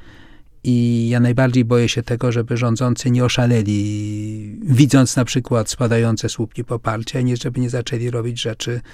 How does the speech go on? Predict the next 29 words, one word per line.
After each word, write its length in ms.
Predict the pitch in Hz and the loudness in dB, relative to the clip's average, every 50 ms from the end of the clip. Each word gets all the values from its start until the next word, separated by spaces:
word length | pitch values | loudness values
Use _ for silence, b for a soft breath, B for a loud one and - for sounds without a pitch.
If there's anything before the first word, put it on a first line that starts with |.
| B B B B B B B - | B B B B B B B -16
e, 180 | - - 131 123 | -14 -12 -12 -12
które 380 | - - - 123 117 120 117 113 | -12 -8 -6 -4 -2 -2 -2 -4
są 360 | - - 117 110 113 113 113 b b b b b b b - - | -4 -4 -4 -2 -2 -4 -4 b b b b b b b -20 -16
nierozsądne 600 | - - 127 135 139 135 135 127 - 175 208 254 | -12 -4 0 0 2 2 2 0 2 4 4 6
i 40 | 277 | 4
które 220 | 233 - 294 285 285 | 4 4 4 6 6
im 120 | 262 254 | 6 6
się 160 | - 277 285 | 4 4 4
nie, 280 | 262 262 269 269 269 254 - _ _ | 6 8 8 8 6 6 2 _ _
nie 240 | 277 269 285 294 302 | 4 6 6 6 4
opłacą 480 | 302 285 - 349 320 294 - 277 247 214 | 2 0 2 2 2 2 2 0 -2 -2
koniec 280 | - 220 202 190 - | -2 -2 -4 -4 -6
końców, 380 | - - 165 147 - - 160 147 | -4 -4 -4 -2 -2 -4 -6 -4
bo, 320 | 151 160 160 160 165 170 | -4 -2 -2 0 -2 -2
bo, 220 | 156 156 170 165 165 | -2 0 0 0 0
bo, 240 | 156 170 170 170 165 | 0 -2 -4 -4 -4
bo 140 | 170 175 | -6 -6
takie 300 | 165 - 185 170 - 185 | -6 -6 -6 -4 -2 -2
szarpanie 600 | 160 - - 180 170 - - 190 190 185 185 185 | 0 0 0 0 0 2 0 0 2 2 0 -2
się 160 | 170 - 190 175 | -2 -2 -4 -4
tutaj 320 | - 180 175 180 175 175 | -4 -4 -2 -2 0 0
nic, 360 | 170 180 170 - - - - B B B B B B B - | 0 0 -2 -4 -8 -12 -14 B B B B B B B -4
nic 200 | 156 151 - - | -4 -4 0 4
nie 120 | 214 220 | 4 6
da, 140 | 196 202 170 | 6 4 4
więc 200 | 151 160 160 147 | 2 2 2 2
życzę 320 | 135 190 190 - 180 175 | 2 0 0 0 0 0
im 300 | 165 165 160 156 151 143 b b b b b - | 2 2 2 2 2 0 b b b b b 0
także 640 | - 160 147 127 120 117 120 120 110 107 107 107 | 2 2 2 2 0 0 0 0 0 0 -2 -6